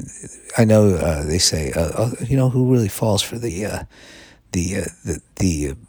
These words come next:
the cults is, uh, very smart people. No, I don't buy it. That doesn't sound like a smart thing to, I, I,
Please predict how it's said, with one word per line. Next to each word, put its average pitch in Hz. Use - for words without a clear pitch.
the -
cults -
is, 76
uh, 69
very 95
smart -
people. -
No, 82
I 95
don't 85
buy -
it. -
That 98
doesn't 92
sound 71
like 76
a -
smart -
thing 92
to, 80
I, -
I, -